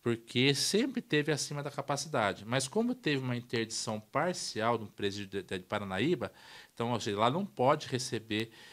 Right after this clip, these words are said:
é, mais presos quando chega ao número X, então os presos estão sendo encaminhados de lá pra cá. Então, por conseguinte, fez com que houvesse uma superlotação acima do esperado. Então, che-, já chegamos a ter quase oitocentos presos aqui, estamos setecentos e setenta, setecentos e oitenta.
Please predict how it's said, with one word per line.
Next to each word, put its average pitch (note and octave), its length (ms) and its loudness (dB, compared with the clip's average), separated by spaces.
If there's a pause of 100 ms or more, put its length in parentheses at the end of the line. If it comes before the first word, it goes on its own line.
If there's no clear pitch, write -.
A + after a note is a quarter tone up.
(300)
é, F#2+ 240 2
mais B2+ 320 2
presos B2+ 460 2
quando A#2 220 -4
chega A2+ 400 0
ao A2 180 0
número G#2 300 -4
X, F#3 440 0
então C#3+ 160 -2
os D#3+ 160 -4
presos C3+ 380 0
estão D3+ 140 -6
sendo C#3 180 -4
encaminhados B2 420 -2
de D3+ 100 -4
lá C3 140 2
pra F3+ 200 -8
cá. A#2 260 -6 (320)
Então, C3 140 -2
por C3 260 2
conseguinte, C#3 460 0
fez C3 280 2
com D3+ 140 -6
que - 120 -8
houvesse B2+ 440 0
uma C3 100 -4
superlotação C3+ 880 -2
acima D3+ 640 -4
do G#3 60 -6
esperado. C3+ 560 0
Então, G#2 200 -6 (480)
che-, - 240 -2
já G#2 140 0
chegamos A2+ 420 0
a A#2+ 60 2
ter A#2 140 -2
quase C3+ 260 0
oitocentos D3+ 460 0
presos D#3 380 0
aqui, G3 180 -6
estamos G#2+ 240 -6
setecentos G#2+ 380 -6
e - 20 -6
setenta, - 260 -8
setecentos B2+ 340 -8
e E3 40 -4
oitenta. C3 380 -4